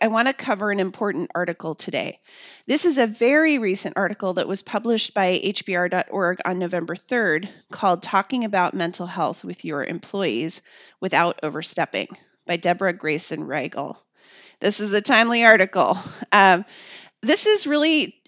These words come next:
a short article, too. It's just five pages long, and it's very practical,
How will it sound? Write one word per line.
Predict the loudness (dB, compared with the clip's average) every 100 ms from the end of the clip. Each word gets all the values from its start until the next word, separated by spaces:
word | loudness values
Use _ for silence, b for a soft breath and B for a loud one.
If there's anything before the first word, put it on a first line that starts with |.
| _
a | 2
short | 2 -2 -4 0 0 -2 -2
article, | 0 0 -2 -6
too. | -6 -4 -2
It's | -2 -2
just | -6 -6
five | 2 2 4
pages | 0 -2 -2
long, | -2 -2
and | 0 -2
it's | -2
very | -2 -2
practical, | -2 -2 -4 -4 -8 -4 -2 -2